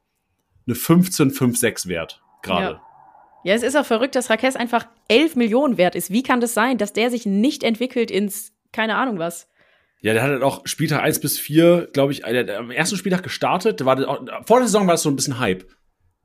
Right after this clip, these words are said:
Speaker 1: Trainingslager super gemacht, Vorbereitung super gespielt, dann ersten Spieltag gegen Union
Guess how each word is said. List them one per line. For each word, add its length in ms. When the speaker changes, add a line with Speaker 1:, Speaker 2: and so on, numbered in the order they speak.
Speaker 1:
Trainingslager 560
super 240
gemacht, 240
Vorbereitung 380
super 160
gespielt, 400
dann 200
ersten 340
Spieltag 340
gegen 180
Union 580